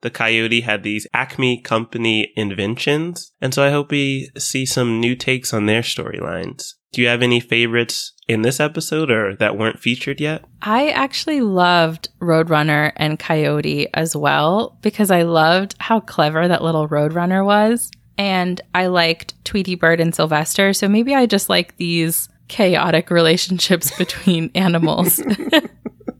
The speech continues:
Speaker 1: You just wanna watch one chase the other and get abused in the process?
Speaker 2: I guess so. Beej, do you want to chase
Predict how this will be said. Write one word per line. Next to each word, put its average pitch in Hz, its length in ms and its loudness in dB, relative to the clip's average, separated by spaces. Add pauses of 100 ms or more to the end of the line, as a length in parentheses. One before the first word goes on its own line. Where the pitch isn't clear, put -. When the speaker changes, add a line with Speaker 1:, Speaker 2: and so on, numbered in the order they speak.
(160)
Speaker 1:
You 113 60 -10
just 123 200 -10
wanna 120 240 2
watch 117 320 0
one 117 300 2
chase 123 380 0
the 113 160 0
other 113 320 4
and 101 300 -2
get - 240 0
abused 107 520 0
in 107 80 0
the 107 80 -2
process? - 760 -6 (140)
Speaker 2:
I 202 240 0 (120)
guess 226 260 0
so. - 800 2
Beej, 247 500 0 (200)
do 202 100 0
you 208 280 2
want 214 280 2
to 196 300 2 (200)
chase - 720 -2